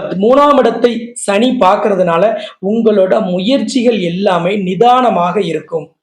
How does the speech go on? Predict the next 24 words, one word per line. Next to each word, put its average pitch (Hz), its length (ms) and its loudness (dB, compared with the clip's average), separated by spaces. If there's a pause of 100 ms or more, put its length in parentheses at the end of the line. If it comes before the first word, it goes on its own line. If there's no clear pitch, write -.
(280)
நீங்க 220 280 0 (140)
வேகத்தை 262 640 2
விட 190 160 0 (100)
விவேகத்தை 220 680 0 (240)
செயல்படுத்தும் 214 800 0
ஆண்டாக 180 440 0
இந்த 175 220 -2
ஆண்டு 175 260 0
இருக்கும். 151 380 -8 (300)
அதே 262 260 2
மாதிரி 202 340 0 (160)
ஏழாம் 262 400 4
இடத்தை 202 300 0
பார்க்கிறார். 156 500 -2 (180)
அப்ப 180 140 -2 (180)
ஏழாம் 269 360 4
இடத்தை 226 260 0
பார்த்தா 196 340 2
என்ன 180 200 0
ஆகும்? 156 300 -4 (420)
குடும்பத்தில் 247 640 2
விட்டு 214 320 -4
கொடுத்து 214 360 -2
போவீங்க, 165 380 -2